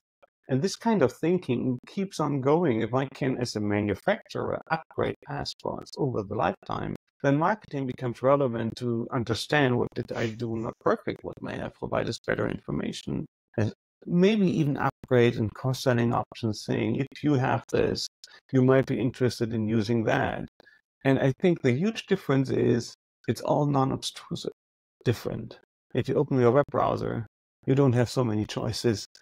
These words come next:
not to see any advertisements. It's you tapping to your product. It's you deciding, "Now I want to deal with my product X, Y, Z and see if I find some better options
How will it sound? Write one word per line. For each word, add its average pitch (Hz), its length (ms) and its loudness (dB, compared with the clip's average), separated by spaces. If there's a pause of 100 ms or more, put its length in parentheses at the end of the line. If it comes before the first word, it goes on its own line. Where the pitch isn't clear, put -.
(300)
not 131 180 0
to 110 80 0
see 117 220 -2
any 107 200 -4
advertisements. - 800 -8 (220)
It's 143 480 2
you 123 720 4 (100)
tapping 120 360 2
to - 140 -6
your 117 200 -2
product. - 520 -4 (460)
It's - 120 -18
you 156 120 8
deciding, 113 840 -4 (160)
"Now 127 420 2
I 135 60 4
want 117 180 0
to 110 60 0
deal 127 240 2
with 117 180 -2
my - 460 -6 (680)
product 113 380 4
X, - 180 -6
Y, 107 200 0
Z 104 120 -4
and 107 320 -4
see 127 560 2
if 95 100 -6
I 107 100 -2
find 110 300 -2
some 113 140 -4
better 107 320 2
options 104 380 -4